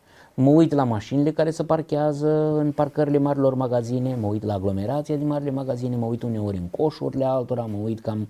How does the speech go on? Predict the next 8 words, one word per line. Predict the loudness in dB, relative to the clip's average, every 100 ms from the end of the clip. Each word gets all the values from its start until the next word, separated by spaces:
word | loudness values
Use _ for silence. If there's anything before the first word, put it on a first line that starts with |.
| -12 -20 -20 -6
cam | -2 0 0
ce | -2 -6
cumpără | -2 0 2 2 2 2 0
românul | 0 -2 -2 -2 -2 -2 -2
de | -2
rând. | -2 -2 -2 -4 -8 -20 -20 -20 -10 -2
Uh, | 0 2 0
da, | 0 2 4 4 2 -2